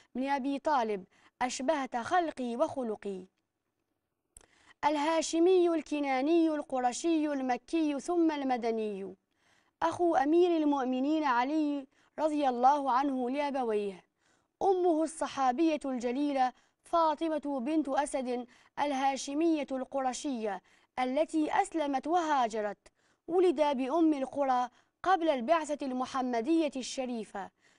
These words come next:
يكنى رضي الله عنه بأبي عبد الله، من جملة من أسلموا قديما بمكة قبل أن يدخل رسول الله صلى الله عليه وسلم دار الأرقم رضي الله عنه ويدعو فيها.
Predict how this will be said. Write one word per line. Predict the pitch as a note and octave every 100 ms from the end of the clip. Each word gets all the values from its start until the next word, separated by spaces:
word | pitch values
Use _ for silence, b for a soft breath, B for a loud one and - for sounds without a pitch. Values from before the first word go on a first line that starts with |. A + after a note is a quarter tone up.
| _
يكنى | D#4 F#4 E4
رضي | D#4 D4 D#4 D#4+
الله | C#4 B3+ C4+ D4 C#4
عنه | C#4 C#4+ B3+ B3+ b b b -
بأبي | C#4 D4+ C#4+ C#4
عبد | B3 C#4 B3+
الله، | C4+ B3 B3 G#3+ G3 F#3 _ _ _
من | D4+ D#4
جملة | D4 G4 F4+ D#4
من | D4 C#4 C4+
أسلموا | E4+ - D4+ C#4+ C4+
قديما | C4 C4+ C4+ E4+ D#4 C4+ C4+ b b -
بمكة | B3 F#4 - - A#3+ G3 F3 _ _ -
قبل | G4 F4+
أن | D#4+ C#4
يدخل | D#4 F4+ - C#4+ C4
رسول | B3+ E4 E4
الله | D4 B3+ C4 C4+ C4
صلى | C4+ C#4+ C#4
الله | B3+ B3 C4 C4+ B3+
عليه | A3+ B3 C4+ B3
وسلم | A#3+ - B3 B3 A#3+
دار | A#3 A3+ F4 E4
الأرقم | C4 - C#4 C4 B3
رضي | A#3+ D#4+ C#4 B3
الله | A3 A#3+ C4+ C4
عنه | A3+ G#3 G3+ F#3 - _ _ b b _
ويدعو | A#3+ D#4+ D#4+ D#4 D4
فيها. | E4 C#4 G#3+ F#3+